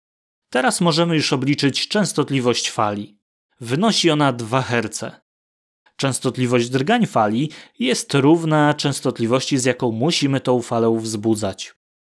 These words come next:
W ten więc dość pokrętny sposób odpowiedzieliśmy na pytanie do zadania. Po dzisiejszym filmie powinniście już wiedzieć, czym jest fala mechaniczna i jakie rodzaje fal mechanicznych występują w przyrodzie.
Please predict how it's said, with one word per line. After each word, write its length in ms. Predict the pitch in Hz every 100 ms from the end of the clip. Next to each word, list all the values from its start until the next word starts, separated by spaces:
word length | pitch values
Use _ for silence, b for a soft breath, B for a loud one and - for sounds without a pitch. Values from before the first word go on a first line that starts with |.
| _ _ _ b
W 140 | -
ten 200 | - 160
więc 360 | 139 147 147 143
dość 340 | 135 147 - -
pokrętny 720 | - 151 185 254 254 - 123
sposób 500 | - 113 104 233 180
odpowiedzieliśmy 760 | - 202 190 180 180 170 165
na 100 | 151
pytanie 360 | 147 143 131 123
do 100 | 120
zadania. 480 | 117 110 98 101 - _ _ _ _ _ _ _ _ _ _ _ _
Po 120 | 151
dzisiejszym 520 | 139 139 240 214 208
filmie 280 | 175 202 190
powinniście 640 | 180 160 156 156 151 -
już 220 | 139 117 113
wiedzieć, 520 | 131 139 127 117 -
czym 220 | - 117
jest 160 | 104 -
fala 220 | 107 113
mechaniczna 840 | 127 - 151 165 - 151 147 143
i 120 | 170
jakie 300 | 208 185 175
rodzaje 400 | 151 131 135 127
fal 300 | - 131 147
mechanicznych 640 | 131 - 113 117 - 131 110
występują 520 | 110 120 113 113 107
w 100 | -
przyrodzie. 600 | - 120 110 107 113